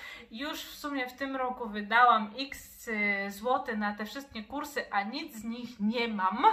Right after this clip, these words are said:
Żadnej wiedzy, a tyle pieniędzy wydane, no to się wtedy frustruję, demotywuję i nasze szanse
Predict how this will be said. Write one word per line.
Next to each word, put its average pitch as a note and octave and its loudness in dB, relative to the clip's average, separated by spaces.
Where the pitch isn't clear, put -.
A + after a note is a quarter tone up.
Żadnej D4+ 4
wiedzy, D#4 -2
a C4+ 6
tyle E4+ -4
pieniędzy D#4 -6
wydane, C4+ -2
no A#3 0
to A#3+ -6
się A3+ -10
wtedy G3+ -6
frustruję, G#3 -4
demotywuję G3+ -8
i D#4+ -12
nasze D#4 -4
szanse G#3+ -4